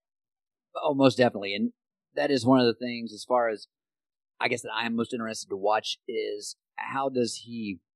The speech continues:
he perform whenever he doesn't have T J Watt on the other side? Is this a guy that was able to take advantage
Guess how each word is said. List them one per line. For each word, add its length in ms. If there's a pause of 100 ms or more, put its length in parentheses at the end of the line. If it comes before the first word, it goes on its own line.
(760)
he 180
perform 520
whenever 320
he 100
doesn't 320
have 300
T 180
J 160
Watt 220
on 120
the 100
other 140
side? 260
Is 140
this 180
a 60
guy 320
that 340 (440)
was 320
able 360 (120)
to 440
take 240
advantage 720